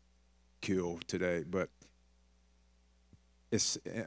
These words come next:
but like I said, in that tree stand, the Lord's saying it's not A B C equals X Y Z. It's listen to me. And so, um, I just want us just to listen to the Lord as a, as a, as a family. And there's things that God has already said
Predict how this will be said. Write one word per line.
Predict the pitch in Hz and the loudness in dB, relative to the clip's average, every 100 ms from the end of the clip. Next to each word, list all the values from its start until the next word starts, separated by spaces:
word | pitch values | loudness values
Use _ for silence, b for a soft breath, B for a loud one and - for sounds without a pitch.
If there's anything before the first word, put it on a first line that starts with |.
| 107 | 2
but | 104 | 4
like | 98 104 | 4 4
I | |
said, | 98 107 | 4 4
in | 101 | 4
that | 90 | 0
tree | - 120 | 4 4
stand, | - 98 98 | 4 0 0
the | |
Lord's | 101 101 - | 2 2 2
saying | 104 | 0
it's | 95 92 - | 0 -2 -2
not | 101 - | -4 0
A | 101 | 0
B | 92 95 | 2 2
C | - 104 98 87 | 2 2 0 -2
equals | - 87 | -2 -2
X | 87 95 95 | 0 0 4
Y | 98 92 | 4 4
Z. | 90 98 90 - _ _ _ _ _ _ _ - _ | 4 2 0 -6 _ _ _ _ _ _ _ -20 _
It's | 87 - | -2 2
listen | 95 - 92 | 4 4 4
to | |
me. | 92 95 87 | 4 4 4
And | 90 | 2
so, | - 107 95 - - - - - _ _ _ - - _ _ - | 6 6 6 4 -10 -20 -20 -20 _ _ _ -20 -20 _ _ -2
um, | 90 90 85 - _ _ _ _ - _ _ _ _ _ _ - | 0 2 -2 -6 _ _ _ _ -20 _ _ _ _ _ _ -4
I | 98 | 0
just | 98 - | 2 2
want | 104 | 2
us | 98 - | 2 2
just | 104 - | 2 4
to | |
listen | 98 101 98 104 | 6 6 4 0
to | - | 0
the | 95 | 0
Lord | 92 98 104 92 73 | 4 6 6 4 0
as | 92 95 90 | -2 0 2
a, | 87 | 0
as | 95 90 | 0 -2
a, | 87 - - _ _ _ _ _ _ _ _ | -4 -10 -20 _ _ _ _ _ _ _ _
as | - | -2
a | 95 | 0
family. | - 117 110 | 4 6 6
And | |
there's | 107 101 | 6 4
things | - 87 113 | 2 2 4
that | 104 | 6
God | 107 107 101 | 10 10 8
has | 92 | 6
already | 101 107 104 98 | 6 6 6 2
said | - 110 104 92 | 2 4 4 2